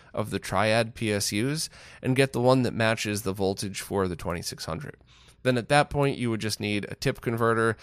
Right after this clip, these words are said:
to convert the barrel end of the Triad to the mono audio style plug of the twenty-six hundred, and that's it. You're done. Um, it's, it'll work worldwide. It's, uh, it's a great P S U. It's even M D four A approved, if you will.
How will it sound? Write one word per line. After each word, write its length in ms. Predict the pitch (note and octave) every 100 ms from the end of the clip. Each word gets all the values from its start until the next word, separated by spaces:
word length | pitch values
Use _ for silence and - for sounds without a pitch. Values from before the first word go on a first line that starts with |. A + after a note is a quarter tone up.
| - -
to 100 | B2
convert 460 | A2 G2+ A2+ G#2+ -
the 240 | A2 F#2+ -
barrel 420 | A#2+ A2 A#2 G#2+
end 300 | A2 A2 G#2+
of 160 | G2+
the 80 | -
Triad 600 | - A#2 G#2+ G2+ G#2 G2
to 100 | -
the 280 | F2 F#2 F#2 - - -
mono 380 | G2 G#2 A#2 A2
audio 400 | G#2+ G#2+ A2 A2
style 600 | - - G2 G#2 G2+ - - -
plug 360 | - G2+ G#2 -
of 200 | G2+ -
the 80 |
twenty-six 480 | - G2+ G2 - -
hundred, 360 | F#2+ F#2+ F#2+ - _ _ -
and 140 | G#2
that's 240 | G2+ F#2 -
it. 160 | - -
You're 160 | - G2
done. 340 | F#2 D2+ - - - -
Um, 300 | - F2 E2+ -
it's, 340 | B2 A#2+ -
it'll 160 | - C3
work 480 | B2+ C3 - - C3
worldwide. 680 | B2+ C#3 B2+ A#2+ A2+ A#2 A2
It's, 180 | - -
uh, 280 | A2+ G#2 A2
it's 100 | A#2+
a 60 |
great 320 | B2 B2+ C3
P 160 | - B2+
S 160 | B2 B2
U. 180 | B2
It's 160 | A#2 -
even 240 | A2+ A2 G2
M 160 | A2+
D 120 | A2+ G#2+
four 240 | - A2+
A 320 | A2 G#2+ G#2 G#2 - -
approved, 500 | G#2+ C3 A2+ A2 G#2+
if 140 | G2
you 80 | G2+
will. 360 | G#2 G2+ G2